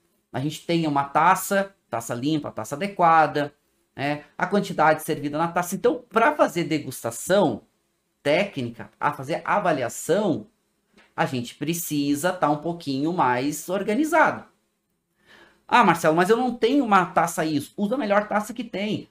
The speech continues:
"Ah, mas o local que eu vou degustar não tem tanta luz." Não, beleza, tenta botar uma luzinha um pouco melhor. Não, isso aqui não pode inibir vocês de praticarem degustação. Mas quanto melhor tiver o ambiente, com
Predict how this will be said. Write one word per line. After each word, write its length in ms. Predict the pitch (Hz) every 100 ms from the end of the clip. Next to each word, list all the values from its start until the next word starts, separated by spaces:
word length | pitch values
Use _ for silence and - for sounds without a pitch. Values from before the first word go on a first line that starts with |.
| -
"Ah, 220 | - 226
mas 200 | 196 180
o 40 | 190
local 360 | 202 202 208
que 60 | 220
eu 60 | 202
vou 120 | 208
degustar 380 | 196 170 190 208
não 120 | 202
tem 180 | 202 202
tanta 260 | 202 202
luz." 260 | 262 294 -
Não, 220 | 294 320
beleza, 420 | 320 349 359 165
tenta 280 | - 202 262
botar 260 | 233 214 202
uma 120 | 226
luzinha 320 | 190 156 165
um 40 |
pouco 220 | 160 151 147
melhor. 400 | 135 120 87 - _ -
Não, 360 | 165 202 233 233
isso 180 | 202 196
aqui 160 | 190
não 220 | 220 214 208
pode 280 | 190 208
inibir 380 | 214 208 165 180
vocês 440 | 170 170 156 151 156
de 60 |
praticarem 520 | 165 175 - 196 208
degustação. 640 | 196 156 151 143 - 104 - _ _
Mas 160 | - 135
quanto 320 | - 170 170
melhor 540 | 170 165 160 151 208 -
tiver 260 | 240 175
o 60 | 165
ambiente, 460 | 147 135 190 202
com 340 | - 196 254